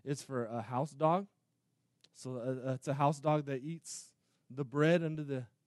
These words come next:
the table, right? The, the beloved family pet. So he's not being offensive, right? He's not trying to call her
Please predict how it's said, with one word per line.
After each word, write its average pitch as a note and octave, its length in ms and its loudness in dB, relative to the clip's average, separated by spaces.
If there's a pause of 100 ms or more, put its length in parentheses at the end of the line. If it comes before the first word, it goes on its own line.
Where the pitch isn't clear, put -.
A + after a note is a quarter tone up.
the B2 60 -12
table, D#3+ 460 -4
right? D#3+ 280 0
The, A#2+ 180 -6
the B2+ 100 -10
beloved C3+ 600 -2
family D3+ 420 -4
pet. D#3+ 320 -4 (760)
So - 160 -8
he's D#3+ 240 0
not F#3 400 2 (880)
being D#3 440 8 (520)
offensive, C3 640 2 (1200)
right? C3+ 180 -12
He's C#3 180 -10
not E3+ 280 -4
trying F3+ 220 -6
to D3 80 -8
call E3+ 320 4
her C#3+ 280 0